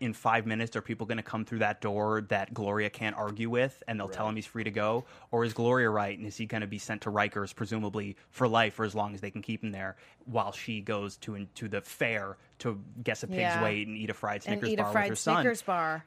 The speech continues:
Speaker 2: Yeah.
Speaker 1: I think it's, it's fantastic in that this whole season really has been about.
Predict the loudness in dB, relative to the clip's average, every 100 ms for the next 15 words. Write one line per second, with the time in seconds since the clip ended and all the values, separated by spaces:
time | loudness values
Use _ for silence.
0 | -12 -10 -2 2 2 2 2 2 -4 _
1 | -4 -2 -4 -4 0 0 2 0 0 0
2 | -2 -2 -10 _ _ _ 2 4 6 6
3 | 4 0 -4 -2 -2 -2 0 2 2 2
4 | 2 2 2 2 0 2 0 2 0 0